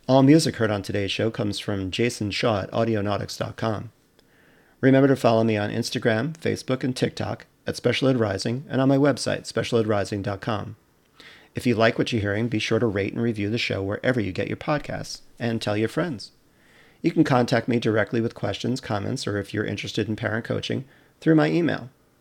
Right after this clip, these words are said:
special ed rising at gmail dot com, or my contact pages on my Facebook or my website. If you would like to share some of your success stories with the audience, please send them to my email.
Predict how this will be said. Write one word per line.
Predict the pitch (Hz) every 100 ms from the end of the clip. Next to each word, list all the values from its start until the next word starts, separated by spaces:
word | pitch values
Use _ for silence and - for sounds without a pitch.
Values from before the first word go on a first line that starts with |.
| _ _
special | - - 131 -
ed | 156
rising | 131 104 104 104 120 -
at | 143
gmail | - 117 101 98 107 -
dot | 107 107
com, | - 180 127 - _ _ _ - _
or | 160
my | 165
contact | 147 160 139 120 98
pages | 110 101 113
on | - 101 98 98 98
my | 101
Facebook | - 131 139 - 151 - _ _ _ _
or | 127 120 135
my | 139
website. | 143 151 - 101 - _ _ - - - - -
If | 156
you | 151 123
would | 107
like | 104 -
to | 98
share | - 107 98
some | - 104
of | 98
your | 101
success | 95 101 - -
stories | - - 104 98
with | 104
the | 101
audience, | 107 160 175
please | - 160 160
send | - 117 113
them | 113 127 170
to | -
my | 127 -
email. | - 196 -